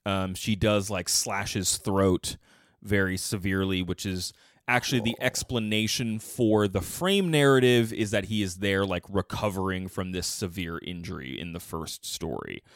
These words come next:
Speaker 1: Um, and that's, like, the end of that story. He, like, gets his reward. This girl is basically gonna be, like, a feral teenager for a few years because she's been a Striga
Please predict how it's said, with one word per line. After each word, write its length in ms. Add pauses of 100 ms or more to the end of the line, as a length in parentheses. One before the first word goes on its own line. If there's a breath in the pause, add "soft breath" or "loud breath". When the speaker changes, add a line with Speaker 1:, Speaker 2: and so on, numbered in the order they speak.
(360 soft breath)
Speaker 1:
Um, 540 (420 soft breath)
and 100
that's, 160
like, 140
the 180
end 160
of 40
that 200
story. 360
He, 160
like, 220
gets 260
his 180
reward. 720 (400 soft breath)
This 240
girl 320
is 100
basically 420
gonna 180
be, 200
like, 280
a 80
feral 640
teenager 720
for 240
a 40
few 220
years 460
because 320
she's 180
been 180
a 40
Striga 480